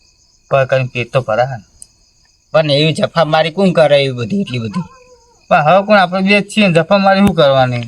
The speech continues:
Speaker 2: એક તો ખાવ, એક તો આપણે ગામમાં, આખા ગામમાં આપણે બેન બધા લેટવા કે હે, કોઈ ભાડી જાય તો અડધી રાતે એમ કે, કે જો બે ડોહા લેટવા કે પાકે પ્રોગ્રામ કર્યો કે ખાવાનો.
Speaker 1: પણ અડધી રાતે હોય આવે કોણ? કોઈ નહીં આવે.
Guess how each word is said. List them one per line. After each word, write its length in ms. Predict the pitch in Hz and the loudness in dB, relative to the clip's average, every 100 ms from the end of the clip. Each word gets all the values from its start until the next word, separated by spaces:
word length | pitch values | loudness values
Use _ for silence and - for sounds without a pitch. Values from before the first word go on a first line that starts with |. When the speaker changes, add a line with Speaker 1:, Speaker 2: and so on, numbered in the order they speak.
| 123 | -10
Speaker 2:
એક 220 | - 156 - | -6 -4 -2
તો 100 | 165 | -4
ખાવ, 400 | - 170 160 170 | -2 -2 0 0
એક 120 | 160 | 0
તો 80 | 185 | -2
આપણે 240 | 170 190 | 0 -2
ગામમાં, 380 | 165 175 190 185 | 0 0 2 0
આખા 200 | 175 196 | 0 0
ગામમાં 320 | 175 185 190 | 0 0 0
આપણે 160 | 180 190 | 2 0
બેન 260 | 190 196 175 | 2 0 0
બધા 160 | 180 | 0
લેટવા 400 | 196 190 185 190 | 2 2 2 0
કે 160 | 185 190 | 2 0
હે, 240 | 180 165 | 0 0
કોઈ 120 | 185 175 | 0 0
ભાડી 300 | 143 143 165 | 0 0 2
જાય 200 | 180 180 | 0 2
તો 100 | 165 | 0
અડધી 220 | 127 170 | 2 2
રાતે 160 | 165 | 2
એમ 100 | 175 | 0
કે, 120 | 170 165 | -2 0
કે 160 | 170 | 0
જો 120 | 170 | 0
બે 200 | 180 175 | 0 0
ડોહા 240 | 170 156 170 | 0 0 2
લેટવા 360 | 170 160 165 | 2 0 0
કે 100 | 151 | -2
પાકે 300 | 156 156 156 | -4 -4 -2
પ્રોગ્રામ 440 | 156 156 156 160 151 | -6 -4 0 0 0
કર્યો 180 | 156 147 | 0 0
કે 140 | 139 | -4
ખાવાનો. 460 | - 135 123 117 104 - | -2 -2 -2 -4 -12 -6
Speaker 1:
પણ 140 | 143 131 | -4 -2
અડધી 280 | 104 123 | -6 -4
રાતે 260 | 135 135 147 | -4 -2 -2
હોય 180 | 143 135 | 0 0
આવે 280 | 104 120 143 | 0 -4 -6
કોણ? 260 | 240 185 101 - _ | -4 -4 -6 -18 _
કોઈ 180 | 196 214 | -4 -2
નહીં 220 | 214 185 | 0 2
આવે. 220 | 135 104 | 2 0